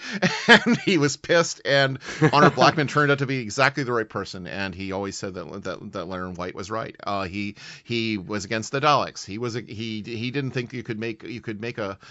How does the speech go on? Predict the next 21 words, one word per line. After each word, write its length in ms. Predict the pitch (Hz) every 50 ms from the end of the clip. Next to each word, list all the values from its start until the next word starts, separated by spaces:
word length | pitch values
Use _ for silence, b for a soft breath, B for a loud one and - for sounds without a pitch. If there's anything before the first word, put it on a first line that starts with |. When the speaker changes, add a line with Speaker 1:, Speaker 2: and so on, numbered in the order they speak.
| B 127 107 B
Speaker 1:
you 100 | 117 113
could 220 | 110 135 127 113
make 220 | 117 123 123 113 131
a, 120 | 120 - -
a 60 | 117
long-running 680 | 113 113 117 117 131 131 127 123 123 123 123 123 123 110
series 400 | - - 120 113 113 110 101 110
about 400 | 104 104 104 101 - 98 110 98
John 300 | - 110 104 107 107 101
Galsworthy's 640 | 104 95 95 92 90 95 95 92 92 90 82 85
novels, 480 | 98 82 80 76 80 82 78 - - - -
and 280 | - 107 101 101 101
the 40 | 101
Forsyte 420 | - - 123 113 - 104 87 82 -
Saga 280 | - 82 76 - -
came 240 | _ - - 85 85
out 140 | 82 80 82
of 100 | 82 90
it. 160 | 85 - B B B B B
He 240 | B - 147 139 131
put, 260 | - - 147 139 131